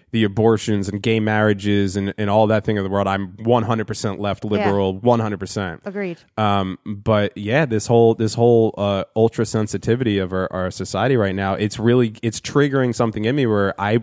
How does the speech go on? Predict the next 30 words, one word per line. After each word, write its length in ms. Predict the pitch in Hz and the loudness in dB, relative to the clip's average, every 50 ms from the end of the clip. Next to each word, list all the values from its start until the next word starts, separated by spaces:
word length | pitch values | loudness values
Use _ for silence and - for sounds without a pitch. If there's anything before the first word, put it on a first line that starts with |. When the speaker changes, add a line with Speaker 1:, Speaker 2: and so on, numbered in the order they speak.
| - - | -2 -4
Speaker 1:
I 220 | 92 95 117 139 | -2 0 0 2
want, 160 | 135 131 - - | 2 0 -2 -2
I'm 200 | 104 110 127 143 | -2 -2 -2 -2
becoming 580 | 131 123 110 - 113 104 101 101 95 92 92 90 - - - - - _ _ - | -2 -4 -4 -2 -2 -2 0 -2 -2 -4 -6 -10 -12 -18 -20 -20 -20 _ _ -6
in 160 | - 123 117 | -4 -2 2
no 160 | 123 143 151 | 4 4 4
shape 280 | 143 - - 127 117 - | 2 2 0 -2 -2 -2
or 80 | 104 - | -6 -4
form 300 | - 131 127 120 104 98 | -2 -2 -2 -2 -2 -4
a, 80 | 90 76 98 | -6 -6 -8
like, 180 | 104 92 - | -8 -8 -8
a 60 | 90 82 | -10 -10
Trump 280 | - - 156 202 226 | -4 -2 -2 -2 -2
supporter, 460 | - - 110 - - 104 101 104 107 | -4 -8 -8 -6 -6 -6 -4 -4 -4
but, 200 | 104 95 110 107 | -2 -2 -4 -4
like, 260 | 92 104 101 98 92 - | -2 -4 -4 -6 -6 -10
Speaker 2:
Mm. 300 | - 180 175 160 151 151 | -14 -14 -14 -14 -10 -4
Speaker 1:
but, 160 | - 123 113 104 | 0 0 0 0
like, 260 | 113 110 104 101 - | 0 -2 -2 -2 -4
a, 240 | 110 104 101 98 - | -4 -4 -4 -6 -6
a 100 | 104 107 | -8 -10
type 260 | 101 - - 123 117 113 | -10 -6 -6 -6 -6 -4
of 60 | - | -4
person 300 | 139 131 127 - 131 113 | -4 -4 -4 -4 -4 -4
like, 200 | 110 98 101 - _ _ _ _ _ _ - | -4 -6 -8 -10 _ _ _ _ _ _ 2
"Oh 160 | 139 156 143 | 4 4 4
my 120 | 123 110 | 2 0
God, 240 | 110 131 139 139 120 | 0 2 2 2 2
man 180 | 120 120 120 117 | 0 -2 -2 0
up." 240 | 117 104 101 - | 0 -2 -2 -4